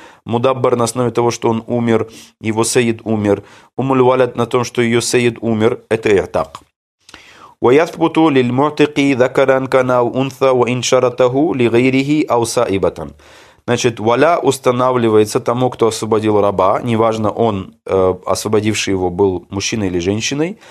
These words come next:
даже если они поставили условием, что другому это валя перейдёт или вообще его не будет, это не имеет значения, валя всё равно будет. "Валя янтакилю анху абадан". И это валя никогда не устранится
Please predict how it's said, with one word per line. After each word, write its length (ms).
даже 220
если 180
они 180
поставили 520
условием, 680
что 180
другому 540
это 160
валя 280
перейдёт 480
или 160
вообще 380
его 180
не 140
будет, 380
это 180
не 120
имеет 200
значения, 380
валя 200
всё 140
равно 280
будет. 240
"Валя 240
янтакилю 560
анху 320
абадан". 460
И 80
это 220
валя 280
никогда 560
не 100
устранится 760